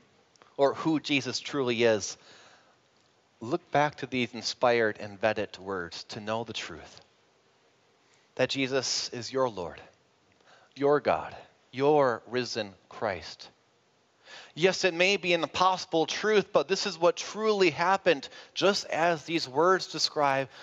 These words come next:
because of God's miraculous power to secure your salvation. When you find hesitancy in your heart to share the wonderful Easter news, also go back to these words.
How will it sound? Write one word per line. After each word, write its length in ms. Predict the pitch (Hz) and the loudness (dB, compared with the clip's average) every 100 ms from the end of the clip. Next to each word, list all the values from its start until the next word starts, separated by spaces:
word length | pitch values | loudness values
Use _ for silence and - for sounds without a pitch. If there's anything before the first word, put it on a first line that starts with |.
| - | -18
because 180 | - 135 | -6 -2
of 120 | 127 | 0
God's 320 | 135 143 143 | 4 4 2
miraculous 600 | 135 127 131 143 - 143 | -2 2 4 2 -2 -6
power 380 | - - 127 123 | -4 2 2 2
to 140 | - 113 | -2 -12
secure 680 | 117 - - 139 131 123 120 - _ | -12 -12 -8 -4 0 -2 -2 -14 _
your 280 | - 123 131 | -6 -4 -2
salvation. 760 | - - 107 95 98 95 - - _ _ _ _ _ _ _ _ _ _ _ _ _ _ _ _ _ _ _ _ _ _ _ _ | -4 -4 -4 -4 -6 -6 -8 -10 _ _ _ _ _ _ _ _ _ _ _ _ _ _ _ _ _ _ _ _ _ _ _ _
When 80 | - | -10
you 60 | 120 | -2
find 200 | 131 123 | -2 -2
hesitancy 800 | - 143 143 - 123 - - 117 | -4 -2 -2 -2 -6 -6 -8 -8
in 80 | 113 | -6
your 120 | 110 | -8
heart 500 | - 131 123 - - | -2 0 0 -4 -16
to 100 | - | -12
share 400 | - - 139 139 | -10 -2 0 0
the 180 | 123 117 | 0 -4
wonderful 480 | 110 131 147 - 127 | 0 0 0 -4 -10
Easter 380 | 131 139 - 123 | -8 -10 -8 -10
news, 480 | 117 127 123 104 - - - - _ _ _ _ - | -10 -10 -10 -12 -16 -18 -20 -20 _ _ _ _ -8
also 400 | 135 175 - 170 | -8 -6 -6 -4
go 180 | 156 | -4
back 240 | 151 139 139 | -4 -4 -6
to 100 | - | -10
these 200 | 123 117 | -10 -10
words. 460 | 95 82 85 - | -10 -12 -12 -12